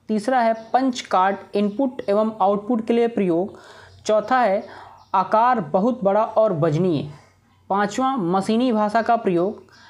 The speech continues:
सिक्स नंबर है एसी की ज़रूरत, सेवन नंबर है बहुत महंगे और विश्वसनीय नहीं, आठ लगातार रख रखाव की ज़रूरत। यानी जो फर्स्ट जनरेशन कंप्यूटर था, वो साइज़ में बहुत बड़ा था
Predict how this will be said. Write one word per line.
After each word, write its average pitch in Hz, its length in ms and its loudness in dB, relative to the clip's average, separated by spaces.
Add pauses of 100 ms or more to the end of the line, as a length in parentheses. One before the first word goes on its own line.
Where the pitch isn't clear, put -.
(160)
सिक्स - 340 -6
नंबर 247 300 2
है 214 340 -2
एसी 220 320 2
की 262 180 0
ज़रूरत, 190 600 0 (160)
सेवन 214 320 0
नंबर 247 380 2
है 208 400 -4
बहुत 214 380 0
महंगे 202 380 2
और 233 260 2
विश्वसनीय 208 680 -2
नहीं, 175 420 -2 (600)
आठ 208 320 0 (500)
लगातार 208 760 2
रख 202 220 0
रखाव 208 360 0
की 202 160 -2
ज़रूरत। 165 640 -2
यानी 196 440 0
जो 208 140 0
फर्स्ट 240 320 0
जनरेशन 247 380 0
कंप्यूटर 226 400 0
था, 170 220 0
वो 196 160 0
साइज़ 226 500 0
में 247 180 0
बहुत 190 240 2
बड़ा 214 260 2
था 190 300 -2